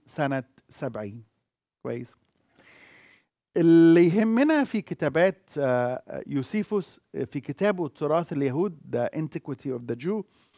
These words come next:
تحدث عن يسوع المسيح مرتين، وتحدث عن يوحنا المعمدان مرة واحدة. وشهادة يوسيفوس عن يسوع شهادة مهمة،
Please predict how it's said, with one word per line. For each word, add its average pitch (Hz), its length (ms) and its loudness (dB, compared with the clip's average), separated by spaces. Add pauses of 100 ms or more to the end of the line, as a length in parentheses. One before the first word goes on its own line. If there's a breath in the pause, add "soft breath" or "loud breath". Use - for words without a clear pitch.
(440 loud breath)
تحدث 226 520 2
عن 175 240 2
يسوع 175 340 -2
المسيح 151 460 -4
مرتين، 127 460 -6 (1300)
وتحدث 190 600 0
عن 185 300 0
يوحنا 196 460 -2
المعمدان 151 720 -4
مرة 135 540 -6
واحدة. - 440 -12 (1120)
وشهادة 147 1600 2
يوسيفوس 185 560 -6
عن 151 240 4
يسوع 175 600 0 (200)
شهادة 165 680 0 (540)
مهمة، 139 560 -2